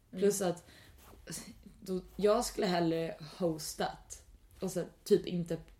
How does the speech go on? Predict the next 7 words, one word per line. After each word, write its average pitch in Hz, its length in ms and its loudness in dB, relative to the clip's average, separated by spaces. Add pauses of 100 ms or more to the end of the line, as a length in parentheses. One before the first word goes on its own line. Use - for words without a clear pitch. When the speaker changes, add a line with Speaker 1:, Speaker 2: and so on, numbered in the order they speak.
(280)
Speaker 2:
inte 180 280 -2
haft - 320 -8 (140)
någon 165 300 -4
egen 175 360 0
monolog, 165 600 0
utan 170 300 -2
bara 156 440 -4